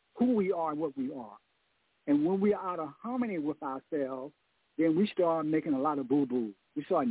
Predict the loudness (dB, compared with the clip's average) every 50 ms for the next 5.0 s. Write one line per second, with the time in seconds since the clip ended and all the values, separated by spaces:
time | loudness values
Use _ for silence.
0 | 0 0 0 0 0 0 -2 -2 -2 -4 -6 -6 -4 -2 0 0 0 -2 -4 -8
1 | -14 _ _ _ _ _ _ _ _ _ _ _ _ _ _ _ _ _ _ _
2 | _ _ -8 -4 -2 -2 -2 0 -2 -4 -2 -2 -2 -2 0 0 2 2 2 2
3 | 0 0 -2 -4 -4 -2 -2 -2 0 0 0 0 0 0 -2 -2 -4 -6 -6 -6
4 | -8 -6 -4 -4 -4 -4 -4 -4 -4 -4 -4 -4 -4 -6 -6 -6 -8 -8 -8